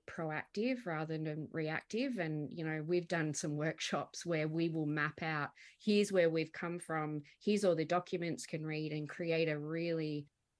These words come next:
solid argument about where we will go in the next two years. And we've rarely been wrong, because the information's there. You just need to be able to put it together and have the confidence to step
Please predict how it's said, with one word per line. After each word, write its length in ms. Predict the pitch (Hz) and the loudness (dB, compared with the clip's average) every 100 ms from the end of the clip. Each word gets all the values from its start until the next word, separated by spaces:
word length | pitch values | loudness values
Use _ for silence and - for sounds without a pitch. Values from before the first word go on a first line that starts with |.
| _ - | _ -6
solid 420 | - 208 185 160 | 2 4 6 6
argument 480 | 156 175 180 147 143 | 4 2 0 0 -2
about 320 | 147 147 156 | -2 -4 0
where 180 | 170 160 | 2 2
we 140 | 160 | 2
will 160 | 151 147 | 0 -2
go 240 | 156 151 | -2 -2
in 160 | 156 151 | -2 -2
the 80 | |
next 380 | 147 151 - - - - | -4 -6 -8 -12 -12 -8
two 160 | - | -2
years. 580 | 165 156 180 320 359 - - 165 | 0 2 2 2 0 -2 -4 -2
And 360 | 160 160 151 - 160 151 _ 165 | 0 -2 -4 -6 -8 -10 _ -4
we've 320 | 160 170 151 | 0 0 2
rarely 340 | 160 151 147 | 0 2 0
been 240 | 143 139 139 | -2 -2 -2
wrong, 400 | 143 - 139 - - - - | -4 -6 -8 -10 -14 -18 -2
because 400 | 170 - 180 - - | 0 4 2 2 -4
the 180 | 185 185 | 0 4
information's 800 | 208 233 208 180 - 156 147 143 | 4 2 0 0 -2 -4 -4 -4
there. 320 | 147 170 262 | -2 0 -2
You 180 | 208 156 | 0 0
just 300 | 160 160 - | 0 0 0
need 180 | 156 147 | -2 -2
to 80 | |
be 100 | 156 | -4
able 180 | 151 139 | -2 -2
to 60 | 147 | -6
put 220 | - 160 | -6 -6
it 140 | 139 | -6
together 500 | - 147 143 160 240 - | -6 -6 -4 -2 -2 -4
and 140 | 151 | -6
have 160 | 147 143 | -6 -6
the 80 | 151 | -8
confidence 600 | - 143 147 143 135 - | -6 -6 -6 -6 -6 -8
to 120 | - | -10
step 420 | 139 - - 143 | -10 -10 -8 -8